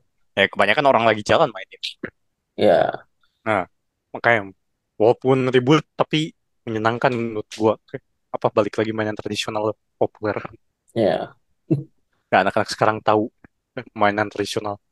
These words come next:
Speaker 2: Tradisional.
Speaker 1: Dan kayaknya seminggu ini pada mainin, berarti seminggu ini cukup menyenangkan mainin.
Speaker 2: <laughs> Etek-etek bola.
Speaker 1: Iya. Terus
Speaker 2: Gua
Speaker 1: katanya
Speaker 2: tapi
Speaker 1: perkiraannya sih dalam tiga bulan masih hype.
Speaker 2: Ah,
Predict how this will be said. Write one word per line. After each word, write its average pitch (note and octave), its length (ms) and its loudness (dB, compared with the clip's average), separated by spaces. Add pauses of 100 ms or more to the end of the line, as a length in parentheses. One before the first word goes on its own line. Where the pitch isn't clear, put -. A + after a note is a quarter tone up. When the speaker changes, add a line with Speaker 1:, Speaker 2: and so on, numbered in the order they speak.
(320)
Speaker 2:
Tradisional. - 560 -6
Speaker 1:
Dan G#2+ 160 0
kayaknya D#3+ 560 4
seminggu C#3 480 0
ini D#3+ 160 2
pada C#3+ 160 2
mainin, D3+ 320 -2
berarti C#3 240 -4
seminggu C3+ 240 -4
ini C#3+ 160 -4
cukup - 160 -18
menyenangkan A#2 400 -2
mainin. G#2+ 320 -6 (400)
Speaker 2:
<laughs> - 800 0 (1200)
Etek-etek G2+ 480 2
bola. G2+ 400 2 (480)
Speaker 1:
Iya. G#2+ 240 -6 (240)
Terus C3+ 160 0
Speaker 2:
Gua C#3+ 80 6
Speaker 1:
katanya D#3 160 4
Speaker 2:
tapi - 80 -4
Speaker 1:
perkiraannya C3+ 480 2
sih E3 160 -2 (480)
dalam B2 320 4
tiga C3 160 0
bulan C#3 320 4
masih C3 240 -2
hype. G#2+ 220 0 (420)
Speaker 2:
Ah, A#2 720 6